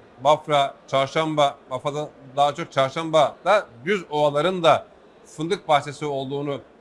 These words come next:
dikkate alırsak Türkiye'nin milli gelirine inanılmaz bir katkı sağlıyor. O yüzden bir adet fındık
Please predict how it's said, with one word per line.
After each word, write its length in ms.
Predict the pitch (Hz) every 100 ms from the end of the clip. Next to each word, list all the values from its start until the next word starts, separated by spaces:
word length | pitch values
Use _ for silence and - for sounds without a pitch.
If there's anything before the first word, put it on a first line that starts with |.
| -
dikkate 280 | 135 147 151
alırsak 560 | 143 170 175 170 - - - - _ _
Türkiye'nin 580 | 147 143 160 147 156 190 _ _ _ 135
milli 380 | 127 139 156
gelirine 560 | 151 147 139 139 175 190 - - -
inanılmaz 680 | 143 147 156 160 160 190 196
bir 120 | 185
katkı 240 | 185 156 156
sağlıyor. 440 | - 143 123 120
O 100 | 143
yüzden 300 | 160 165 160 123 _ _ - - 131 139
bir 240 | 208 226 -
adet 320 | 151 160 196 - -
fındık 300 | 170 175